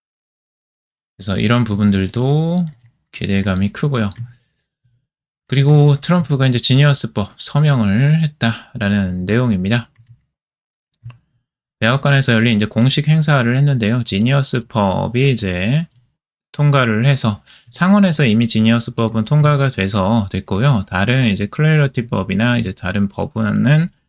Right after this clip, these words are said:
이제 상원 통과가 다시 되어야 되기 때문에 그거는 기다리고 있는 것 같고요. 그래서 아무튼 이제 지니어스법은 우선 서명이 됐습니다. 백악관에서 트럼프 대통령이 직접적으로 서명을 하는 행사를 가졌어요. 여기에 초대된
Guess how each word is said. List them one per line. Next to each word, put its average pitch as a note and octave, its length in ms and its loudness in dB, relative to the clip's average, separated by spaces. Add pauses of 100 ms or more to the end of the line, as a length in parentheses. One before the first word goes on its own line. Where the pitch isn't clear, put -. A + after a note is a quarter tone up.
(200)
이제 F#2+ 80 -8
상원 D3 540 0
통과가 A#2 640 -2
다시 - 260 -6
되어야 G#2 300 -2
되기 G2 260 -4 (160)
때문에 G2+ 420 -4
그거는 F#2 360 -6
기다리고 G2+ 400 -6
있는 F2+ 160 -2
것 F#2 100 -8
같고요. A2+ 300 -8 (580)
그래서 C3 160 0
아무튼 A#2+ 320 0
이제 A#2 100 0
지니어스법은 C#3+ 1080 0
우선 B2 240 -2
서명이 D3+ 380 0
됐습니다. G2 680 -2 (140)
백악관에서 F#2+ 680 -2
트럼프 D3 220 -2
대통령이 G#2+ 640 0
직접적으로 - 720 -6
서명을 B2+ 720 0 (320)
하는 A#2 200 0
행사를 D3 460 2
가졌어요. F2+ 520 -6 (340)
여기에 G2+ 260 0
초대된 D3+ 600 0